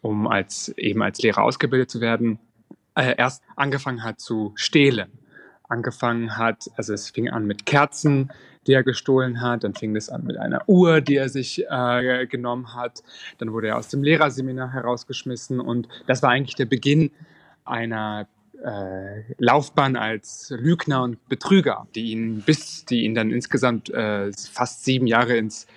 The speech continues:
Gefängnis gebracht hat und es mit jedem, mit jedem Jahr immer schlimmer wurde. Also von den anfänglichen Diebstählen ist es ja wirklich in handfeste Betrügereien gegangen. Und erst im Gefängnis dann hat sich dieser Mann,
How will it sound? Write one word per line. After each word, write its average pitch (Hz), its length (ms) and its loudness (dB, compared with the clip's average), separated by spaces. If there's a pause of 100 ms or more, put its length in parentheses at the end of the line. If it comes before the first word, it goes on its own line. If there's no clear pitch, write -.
(220)
Gefängnis 147 420 2
gebracht - 480 -10
hat - 180 -8
und 104 120 -6
es 101 160 -6
mit 113 120 -4
jedem, 113 580 4 (680)
mit 120 200 0
jedem 120 220 6
Jahr 117 200 6
immer 117 180 -2
schlimmer 147 420 2
wurde. - 240 -10
Also 113 180 -8
von 117 100 -12
den 110 100 -8
anfänglichen 113 600 -4
Diebstählen 127 560 0 (360)
ist - 180 -4
es 117 120 0
ja 113 100 2
wirklich - 260 0
in 107 140 -4
handfeste 117 680 -2
Betrügereien 120 640 2
gegangen. - 420 -4 (360)
Und 113 160 -2
erst 165 500 2 (260)
im 160 180 4
Gefängnis 156 640 2
dann 127 420 -2 (360)
hat 131 180 -8
sich - 160 -14
dieser 123 260 0
Mann, 127 460 2